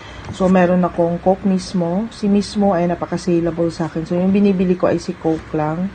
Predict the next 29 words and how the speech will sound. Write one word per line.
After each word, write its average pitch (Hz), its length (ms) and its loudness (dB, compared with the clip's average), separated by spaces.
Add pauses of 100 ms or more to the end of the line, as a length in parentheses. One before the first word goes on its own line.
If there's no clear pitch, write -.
(460)
At 175 160 2
itong 170 640 2
ganito 170 320 2
kalaki 165 400 0
na 151 480 -4 (560)
Gatorade. 170 560 2 (400)
At 165 240 2
meron 170 240 4
din 165 80 2
akong 165 240 0
Vitamilk, 160 720 0
meron 160 240 -2
akong 156 240 -4
mga 156 160 -4
suki 160 320 -4
nito. 151 320 -6 (640)
So, 185 160 2
hindi 180 160 4
talaga 180 400 2
ako 175 160 0
nagpapawala 165 800 2
ng 160 80 -2
mga 151 200 0 (120)
fast 156 240 -2
moving 156 400 -2
na 151 80 -4
stocks. - 560 -6
Pudgy 185 320 2
Bar, 185 480 2